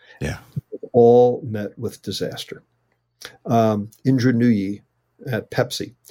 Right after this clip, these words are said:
Speaker 2: uh,
Speaker 1: I've had
Speaker 2: famous
Speaker 1: dinner with her. She's
Speaker 2: you know
Speaker 1: working, she's working on fixing, or she was before she, she left.
Speaker 2: She
Speaker 1: She,
Speaker 2: tried.
Speaker 1: she was working on making it better, for sure.
Speaker 2: She was trying. She was trying.
Speaker 1: Yeah,
Speaker 2: She,
Speaker 1: she
Speaker 2: she,
Speaker 1: cared.
Speaker 2: she, she intro-,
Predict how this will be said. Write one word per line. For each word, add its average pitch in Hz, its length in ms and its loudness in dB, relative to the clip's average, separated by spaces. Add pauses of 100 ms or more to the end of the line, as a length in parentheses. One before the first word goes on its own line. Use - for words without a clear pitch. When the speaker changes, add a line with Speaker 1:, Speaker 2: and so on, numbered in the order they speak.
(280)
Speaker 2:
uh, 107 400 0 (460)
Speaker 1:
I've 98 100 -2
had 117 140 4
Speaker 2:
famous 98 120 2
Speaker 1:
dinner 87 120 -4
with 82 120 -6
her. 92 200 -2 (160)
She's 110 280 0
Speaker 2:
you 123 60 0
know 101 40 4
Speaker 1:
working, 104 380 2
she's 117 220 -2
working 117 280 0
on 120 80 0
fixing, 92 340 -6
or 90 80 0
she - 140 -6
was 90 200 -2
before 85 220 -4
she, 80 300 -4
she 104 160 -4
left. 82 160 -2
Speaker 2:
She 85 60 -2
Speaker 1:
She, 85 60 -4
Speaker 2:
tried. - 160 2
Speaker 1:
she 123 80 2
was 113 140 2
working 101 240 0
on 90 80 -2
making 85 240 -4
it 82 60 -6
better, - 280 -10
for - 140 -6
sure. - 140 -6
Speaker 2:
She 170 60 2
was 165 100 2
trying. 240 420 -2
She - 140 -6
was 139 100 -4
trying. - 200 -2
Speaker 1:
Yeah, 101 40 -6
Speaker 2:
She, 117 240 0
Speaker 1:
she - 160 -2
Speaker 2:
she, - 20 4
Speaker 1:
cared. - 240 -6
Speaker 2:
she, 131 140 -2 (200)
she - 160 0
intro-, 165 240 2